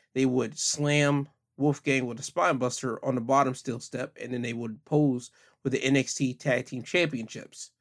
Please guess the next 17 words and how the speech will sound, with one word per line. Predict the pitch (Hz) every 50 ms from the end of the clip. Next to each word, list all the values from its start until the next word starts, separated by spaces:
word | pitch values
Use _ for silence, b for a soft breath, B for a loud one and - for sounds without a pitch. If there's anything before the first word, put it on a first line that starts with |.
| _ _ _ _ _ _ _
So | - - 160 151 139 131
we | - - 151 175
have | 170 170 165 160 143
that | 151 151 151 147
tag | - 156 143 139 139 135
team | - 143 131 135
match | 131 123 123 123 - - _ _
coming | - - 151 160 156 147
up | 147 143
soon | - - - 131 120 120
between | 113 120 110 - 135 117 110
Pretty | - - 135 135 135
Deadly | 123 131 123 123 120 123 123 - - 113 123
and | 127 123 113
Gallus | 117 113 117 113 117 117 -
for | - - 117
the, | 113 113 113